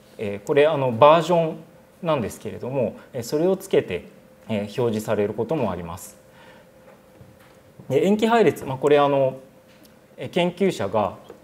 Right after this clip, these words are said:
こう、シーケンスしたものを、こう、登録、えー、するわけなんですけれども、あの、す-、例えば、その、新たに、あの、ユーティーアールの部分が読まれて、ちょっと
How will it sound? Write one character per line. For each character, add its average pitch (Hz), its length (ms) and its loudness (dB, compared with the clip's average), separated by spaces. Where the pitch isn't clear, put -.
こ 113 60 -8
う、 110 40 -10
シ - 140 -8
ー 127 60 -4
ケ 143 100 -4
ン 127 80 -4
ス 135 100 -10
し - 60 -14
た 139 100 -2
も 127 140 -2
の 123 80 -2
を、 101 40 -6
こ - 120 -10
う、 - 80 -14
登 151 220 2
録、 156 500 -2
え 160 200 -2
ー、 - 20 -8
す - 140 -4
る 139 80 4
わ 135 140 4
け 123 80 -4
な 95 100 -8
ん - 80 -18
で - 60 -20
す - 100 -20
け 113 100 -8
れ 113 80 -4
ど 127 100 -8
も、 143 260 -2
あ 131 60 -8
の、 120 160 -6
す-、 - 760 -18
例 214 80 4
え 190 40 6
ば、 147 100 -2
そ 139 100 -8
の、 117 160 -4
新 220 160 2
た 110 160 0
に、 101 340 -4
あ - 60 -12
の、 110 140 -4
ユ 147 160 2
ー 165 100 -4
テ 185 60 -4
ィ 185 60 0
ー 190 60 6
ア 185 40 4
ー 175 40 4
ル 135 80 -4
の 110 120 -2
部 107 140 -4
分 107 180 -2
が 95 80 -4
読 107 180 -2
ま 120 140 0
れ 92 80 -4
て、 113 240 -4
ち - 80 -6
ょ 165 60 -2
っ - 20 -6
と 127 180 -2